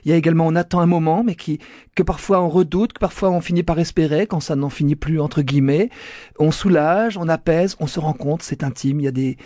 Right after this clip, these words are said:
et on va célébrer aussi une personne. On célèbre des deux moments. Et la façon dont, sur le plan architectural, ces institutions sont, sont conçues, sont là pour qu'on puisse parler, échanger, qu'on puisse, euh, se rencontrer, qu'on puisse pleurer,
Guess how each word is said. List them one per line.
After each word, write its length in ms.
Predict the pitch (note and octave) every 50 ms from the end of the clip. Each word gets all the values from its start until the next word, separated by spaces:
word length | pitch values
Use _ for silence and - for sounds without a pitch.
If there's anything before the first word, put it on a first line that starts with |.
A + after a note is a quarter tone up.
| - - -
et 240 | D3+ D#3 D#3+ - -
on 80 | C#3+ C#3+
va 160 | C#3+ C#3+ C3
célébrer 680 | - - - G3+ G3 F#3+ F#3 E3+ F#3 F3+ B3+ A#3+ G#3 -
aussi 240 | - C3 - - -
une 160 | - C3+ C3
personne. 420 | - C3+ - - - B2+ C3 - - _ _ _ _ _ _ -
On 160 | C3+ D3 D3
célèbre 460 | C3 - - F3 F3+ F#3 E3 - D3
des 120 | C3+ D3 C3+
deux 180 | C3 E3+ F#3
moments. 240 | E3+ F3 F3+ F3+ - -
Et 220 | A3 A3+ A#3 A3 G3+ - - - - - -
la 140 | - F3
façon 400 | E3 - A3+ G#3+ - - A#3+ A#3
dont, 180 | G#3 F#3+ F#3 F3
sur 160 | - - E3+
le 80 | D3+ D#3
plan 160 | D3+ - D#3
architectural, 720 | D3+ - - - - E3 - - G3+ G3 G#3+ G#3+ G#3+ G3
ces 240 | E3 - - D#3+ C#3
institutions 540 | D#3 D#3+ - - D#3+ F#3 F3 D#3 - G3 F#3+
sont, 360 | E3+ - - D#3+ D3+ D3+ D3+
sont 200 | C#3 - E3 D#3
conçues, 360 | D3 - F3 E3 - - A3+
sont 160 | A3+ - - F#3
là 140 | G3 G#3
pour 180 | - - A3+ -
qu'on 120 | - -
puisse 200 | G#3+ - A3+ -
parler, 360 | - - F#3+ F3+ F3+ F3 F3 E3+ - - - -
échanger, 680 | - F#3+ F#3 - G3 F#3 F3 D#3 D#3+ E3+ E3+ E3 E3 E3 - - - - -
qu'on 100 | - E3+
puisse, 320 | D3+ - G3 F3+ - - F3
euh, 240 | E3 D#3+ D#3 D#3
se 120 | D3+ - F3
rencontrer, 640 | F3+ F3+ F#3+ - F3+ F3+ E3+ - - F3 F3 D#3+ - _ _ _ -
qu'on 80 | D#3+
puisse 160 | D3 E3 -
pleurer, 680 | - - F#3+ F#3 F#3 F3 D#3+ E3 D#3+ D#3 D#3 D#3+ D#3+ D#3+